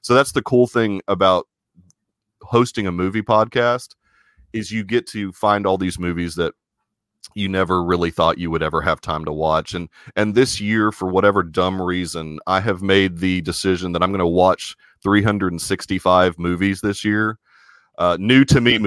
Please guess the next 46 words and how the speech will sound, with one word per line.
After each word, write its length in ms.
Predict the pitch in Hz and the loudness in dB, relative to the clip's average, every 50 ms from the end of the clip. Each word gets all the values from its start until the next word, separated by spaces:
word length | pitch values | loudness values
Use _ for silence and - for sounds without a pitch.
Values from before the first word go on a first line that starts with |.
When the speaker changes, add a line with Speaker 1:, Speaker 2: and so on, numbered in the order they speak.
| 90 | -2
Speaker 1:
movies. 300 | 82 - 73 69 - - - | -2 -4 -6 -8 -10 -12 -14
So 240 | - - 101 90 92 | -4 0 2 4 4
I'm 120 | 101 113 131 | 4 4 2
not, 140 | 131 117 107 | 2 2 2
this 100 | 131 - | 2 2
Speaker 2:
Right. 80 | 180 - | 2 2
Speaker 1:
is 60 | 180 | 2
not 200 | 175 170 170 175 | 2 2 2 2
even 180 | 170 151 131 110 | 0 0 -2 -2
counting, 420 | - 147 127 131 123 117 107 92 | 0 2 2 2 2 -2 -4 -4
like, 220 | 101 101 95 90 - | -2 -2 -2 -2 -2
rewatches. 720 | - 95 104 107 104 90 82 80 78 - - 76 57 - | -4 -2 0 0 0 0 0 -2 -4 -6 -10 -14 -14 -6
This, 220 | - 113 123 - - | -4 -2 -2 -2 -4
these 240 | 117 123 127 123 - | -6 -8 -6 -2 0
have 180 | 135 127 - | 0 0 0
Speaker 2:
Sure. 60 | 101 | 0
Speaker 1:
to 60 | 87 139 | -2 -2
be, 120 | 139 135 | -2 0
like, 180 | 127 113 98 95 | 0 0 0 -2
new 280 | 95 101 104 117 127 | -4 -2 -2 -2 0
movies 420 | 127 117 117 120 110 113 110 104 - | 0 0 0 0 0 0 -4 -4 -6
to 120 | - 101 | -6 -6
me. 440 | 92 95 95 92 87 85 82 82 80 - _ _ _ _ _ _ _ _ | -6 -4 -4 -4 -4 -6 -8 -10 -12 -16 _ _ _ _ _ _ _ _
And 140 | - 98 104 | -6 0 0
I've 160 | 101 101 92 | 0 0 2
made 240 | 104 110 117 123 110 | 2 2 2 2 4
that 180 | 113 107 98 - | 4 2 2 2
commitment, 500 | - 110 98 101 104 - - 90 90 90 | -2 -4 -2 -2 -2 -2 -4 -4 -4 -4
and 120 | 87 90 | -2 -2
I 100 | 87 87 | -2 -2
should 240 | 85 - - 117 107 | -4 -2 -2 -2 -2
have 100 | 95 85 | 0 0
never 280 | 95 95 92 85 85 80 | 0 0 0 0 0 -2
done 260 | - 90 82 78 73 | -2 -2 -4 -4 -6
that. 220 | 69 67 67 67 - _ _ _ _ _ _ _ - | -12 -14 -16 -16 -20 _ _ _ _ _ _ _ -4
Uh, 200 | 82 80 76 78 | -2 -2 -2 -2
it's 120 | 80 - | -4 -4
very 220 | - 110 120 120 - | -2 0 0 0 2
time 280 | - 104 92 92 92 82 | 2 2 2 2 0 -2
consuming. 460 | 80 76 - - 69 58 65 85 92 127 | -8 -14 -14 -16 -16 -14 -12 -12 -12 -8
Speaker 2:
<laughs> 840 | - - - - - - - - - 640 - - - - - - - | -6 -6 -6 -6 -8 -6 -4 -4 -2 -2 -2 -4 -4 -4 -6 -8 -6
No 220 | 120 127 143 - | -4 -2 -2 0
doubt. 400 | - 120 123 147 160 90 - - _ _ _ _ - | 0 2 2 2 0 0 -2 -6 _ _ _ _ -2
Well, 180 | 147 143 139 135 143 143 | 2 4 4 4 4 2
Speaker 1:
Yeah. 60 | 139 | 0
Speaker 2:
and 240 | 135 120 113 98 | 0 0 -2 -4